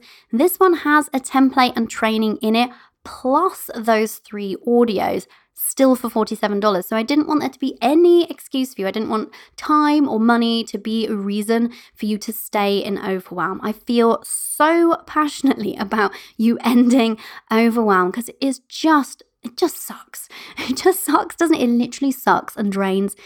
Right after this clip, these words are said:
the energy and life force from us. And I know that you can still be thriving and growing your business and having a good time despite everything that's going on out there. I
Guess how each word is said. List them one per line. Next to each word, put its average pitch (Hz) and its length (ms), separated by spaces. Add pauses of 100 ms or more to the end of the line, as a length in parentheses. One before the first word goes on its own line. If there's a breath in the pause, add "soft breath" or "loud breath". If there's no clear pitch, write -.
(220 loud breath)
the - 200
energy 208 360
and 214 120
life 240 280
force 196 360
from 214 240
us. 185 240 (400 loud breath)
And 233 140
I 233 100
know 233 320
that 226 140
you 214 140
can 220 180
still 226 320
be 226 140
thriving 208 800
and 196 260
growing 214 380
your 214 100
business 208 500
and 202 120
having 262 340
a 269 60
good 254 220
time 214 580 (600 loud breath)
despite - 640
everything 240 320
that's - 180
going 214 240
on 220 120
out 208 160
there. 180 200
I 208 140